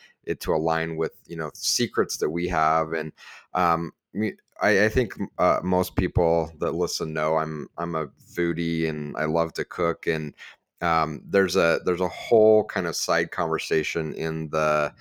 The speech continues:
in the culinary world around top chefs that produce cookbooks that, "Oh, you're just giving away the secrets." But to top chefs, they know that,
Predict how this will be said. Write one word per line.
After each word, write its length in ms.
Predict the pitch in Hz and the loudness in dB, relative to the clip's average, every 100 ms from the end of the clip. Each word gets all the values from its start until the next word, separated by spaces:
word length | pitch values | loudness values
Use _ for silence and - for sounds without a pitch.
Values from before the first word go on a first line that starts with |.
| - - - | -20 -20 -16
in 100 | 82 | -10
the 100 | 76 | -8
culinary 600 | - - 95 95 87 82 78 | -6 2 4 4 2 2 0
world 380 | 78 82 78 | 2 2 2
around 480 | 78 78 76 76 76 - _ _ _ _ _ _ _ _ _ _ _ - | 2 0 0 -2 -6 -14 _ _ _ _ _ _ _ _ _ _ _ -6
top 280 | - 90 - | 2 2 2
chefs 440 | - 87 82 - | -2 0 0 -2
that 200 | 78 - | -4 -4
produce 340 | 90 78 76 | -2 -2 -4
cookbooks 760 | - - 98 - 82 76 - - | -6 -4 -4 -2 -2 -2 -6 -2
that, 240 | 87 78 - - 120 | 0 0 -2 -8 2
"Oh, 140 | 123 | 4
you're 180 | 104 92 | 4 2
just 280 | 92 - - | 0 -4 -2
giving 320 | 101 110 98 | 0 0 0
away 180 | 92 80 | 0 0
the 120 | 78 | -2
secrets." 500 | - 110 - 78 - | -4 -4 -2 -2 -2
But 420 | - 90 78 - | 2 4 4 0
to 100 | 87 | -4
top 280 | - 131 - | 0 0 2
chefs, 340 | - 113 - | 4 4 4
they 160 | 101 110 | 2 2
know 280 | 95 90 87 | 2 2 0
that, 180 | 78 | -4